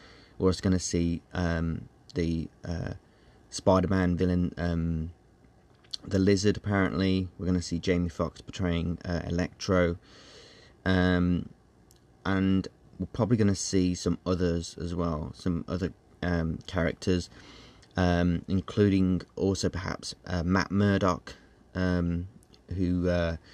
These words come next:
um, is, of course, uh, Daredevil. And, um, it's, uh, been reported that the, the Daredevil, um,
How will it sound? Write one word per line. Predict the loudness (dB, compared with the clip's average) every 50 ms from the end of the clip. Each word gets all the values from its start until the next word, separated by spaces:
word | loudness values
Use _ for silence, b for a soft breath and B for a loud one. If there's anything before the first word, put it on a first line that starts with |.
| B B B B B B B B B B B B B B B B -20 _ _ _ -2
um, | 0 0 2 2 2 2 2 2 0 0 -2 -6 -8 -8
is, | -6 -6
of | -8
course, | -6 -4 -2 0 0 0 -2 -6 -6
uh, | -6 -6 -4 -4 -4 0
Daredevil. | 2 4 4 4 4 4 2 2 2 2 0 0 -2 -4 -8 -14 -20 _ _ _ _ -20 _ _ _ _ _ _ _ _ _ _ _ -20 -16 -8 -4
And, | -2 0 2 2 2 0 0 0 -2
um, | -2 -2 -2 -2 -2 -2 -2 -2 -4 -6 -8 -12 -16 -20 -20 _ -20 _ _ -8
it's, | -8 -8 -8 -10 -14 -10 -4 0
uh, | 0 2 2 0 0
been | 0 0 0 0
reported | -2 -4 -4 0 2 4 4 4 2 -2 -4 -2
that | -2 -4 -4 -4 -6 -10 b b b b b b b b b b b
the, | -2 0 0 0 -2
the | -4 -6
Daredevil, | -2 2 2 4 4 4 2 2 0 0 2 0 0 0 0 -4 -6 -12 -18 _ _ _ _ -4
um, | -2 0 0 0 0 0 -2 -4